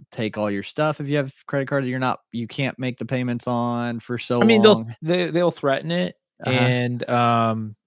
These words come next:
Speaker 2: the way the laws are kind of tilted, it's more in the benefit of the consumer. But, you know, if you were doing something that was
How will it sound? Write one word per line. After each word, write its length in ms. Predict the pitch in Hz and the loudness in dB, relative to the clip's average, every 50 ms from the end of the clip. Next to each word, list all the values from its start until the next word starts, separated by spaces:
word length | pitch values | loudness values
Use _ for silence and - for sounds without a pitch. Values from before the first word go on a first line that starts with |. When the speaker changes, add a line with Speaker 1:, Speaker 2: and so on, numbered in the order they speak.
| _ _ - | _ _ -2
Speaker 2:
the 60 | 135 | 2
way 300 | 139 160 156 156 156 151 | 6 6 8 8 6 6
the 120 | 139 131 120 | 6 4 2
laws 560 | 123 123 123 123 123 123 123 120 117 113 117 | 4 4 4 4 4 4 2 0 -2 -4 -6
are 440 | 110 107 107 107 104 104 104 104 - _ _ _ - | -4 -4 -4 -4 -4 -4 -6 -8 -10 _ _ _ -10
kind 180 | 127 117 110 | -8 -6 -6
of 260 | 107 104 104 101 - _ _ _ _ _ | -6 -6 -8 -10 -14 _ _ _ _ _
tilted, 460 | - - 117 117 - - 127 123 117 | -6 -4 -4 -4 -4 -4 -6 -4 -4
it's 260 | 107 - - - - - _ | -6 -8 -10 -14 -16 -12 _
more 420 | 135 135 143 139 135 131 127 123 | -6 -4 -2 0 2 2 2 0
in 220 | 120 117 110 110 110 | 0 -2 -4 -6 -4
the 280 | 110 110 107 104 104 | -4 -4 -4 -4 -6
benefit 420 | 95 - 107 107 107 - - 113 107 | -6 -6 -6 -6 -6 -6 -6 -6 -6
of 160 | 104 95 98 | -6 -6 -8
the 80 | 101 | -12
consumer. 640 | - - 104 98 - - 107 107 104 120 131 139 127 | -12 -10 -14 -12 -10 -10 -8 -8 -6 -4 -4 -4 -4
But, 300 | 110 101 95 95 - - | -4 -4 -4 -6 -8 -10
you 140 | 104 98 90 | -12 -12 -10
know, 320 | 90 90 90 92 92 - _ _ _ _ _ _ _ _ _ _ | -10 -12 -12 -12 -14 -14 _ _ _ _ _ _ _ _ _ _
if 160 | - 98 95 104 | -14 -12 -10 -8
you 240 | 107 107 107 107 | -6 -4 -4 -2
were 140 | 104 104 101 | -2 -2 -4
doing 340 | 98 - 110 104 104 104 101 | -4 -4 -4 -4 -4 -6 -6
something 240 | - - - 107 104 | -8 -8 -8 -8 -8
that 80 | 104 95 | -8 -8
was 160 | 92 - | -10 -12